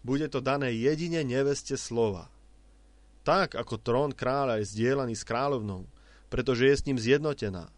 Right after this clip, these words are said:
tak jedine tí, ktorí sú z toho slova, práve ako on je z toho slova, budú zdieľať ten trón. Pamätajte, že sme cez všetky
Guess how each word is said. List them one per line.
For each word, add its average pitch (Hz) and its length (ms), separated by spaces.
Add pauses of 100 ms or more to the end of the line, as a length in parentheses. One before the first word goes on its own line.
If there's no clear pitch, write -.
(260)
tak 117 160
jedine 143 400
tí, 147 400
ktorí 127 320
sú 120 160
z - 80
toho 135 240
slova, 113 560 (320)
práve 147 400
ako 123 400
on 160 240
je 147 160
z - 80
toho 127 240
slova, 110 480
budú 107 240
zdieľať 107 480
ten 110 240
trón. 95 320 (1300)
Pamätajte, 123 640
že 120 160
sme 139 160
cez 143 160
všetky 185 400